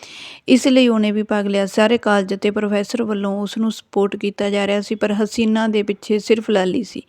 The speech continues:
ਕਿਉਂਕਿ ਉਹ ਕਾਲਜ ਵਿੱਚ ਵਿਦਿਆਰਥੀ ਨਹੀਂ ਸੀ। ਜਦੋਂ ਹਸੀਨਾ ਦੀ ਵਾਰੀ ਆਈ ਤਾਂ ਉਸ ਦੀ ਮਧੁਰ ਆਵਾਜ਼ ਸਾਰਿਆਂ ਨੂੰ ਪਸੰਦ ਆਈ। ਜੱਜਾਂ ਵੱਲੋਂ ਉਸ ਨੂੰ ਸਿਲੈਕਟ ਕੀਤਾ ਗਿਆ। ਉਦੋਂ ਰੂਸੀ ਤੇ ਕੁਝ ਪ੍ਰੋਫੈਸਰ ਬਹੁਤ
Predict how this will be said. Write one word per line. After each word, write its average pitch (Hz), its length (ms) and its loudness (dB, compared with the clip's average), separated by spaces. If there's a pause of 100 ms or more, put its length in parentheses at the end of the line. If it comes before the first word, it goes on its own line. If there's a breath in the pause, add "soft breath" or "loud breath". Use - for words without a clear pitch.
(420 loud breath)
ਕਿਉਂਕਿ 226 300 4
ਉਹ 220 120 4
ਕਾਲਜ 202 340 0
ਵਿੱਚ 208 220 -2
ਵਿਦਿਆਰਥੀ 202 540 0
ਨਹੀਂ 196 180 -2
ਸੀ। 208 200 -4
ਜਦੋਂ 214 300 6
ਹਸੀਨਾ 220 340 0
ਦੀ 220 120 -2
ਵਾਰੀ 190 320 0
ਆਈ 190 220 2
ਤਾਂ 208 140 -2
ਉਸ 202 160 -4
ਦੀ 220 120 -2
ਮਧੁਰ 220 300 2
ਆਵਾਜ਼ 202 300 0
ਸਾਰਿਆਂ 196 360 -2
ਨੂੰ 214 120 -6
ਪਸੰਦ 202 400 -6
ਆਈ। - 100 -4 (960 loud breath)
ਜੱਜਾਂ 233 500 4
ਵੱਲੋਂ 220 380 2
ਉਸ 220 140 -4
ਨੂੰ 233 180 2
ਸਿਲੈਕਟ 208 420 0
ਕੀਤਾ 202 380 -2
ਗਿਆ। - 240 -2 (1080)
ਉਦੋਂ 226 240 10
ਰੂਸੀ 226 540 2 (280)
ਤੇ 196 100 2
ਕੁਝ 202 200 2
ਪ੍ਰੋਫੈਸਰ 220 800 0 (420 loud breath)
ਬਹੁਤ 214 200 4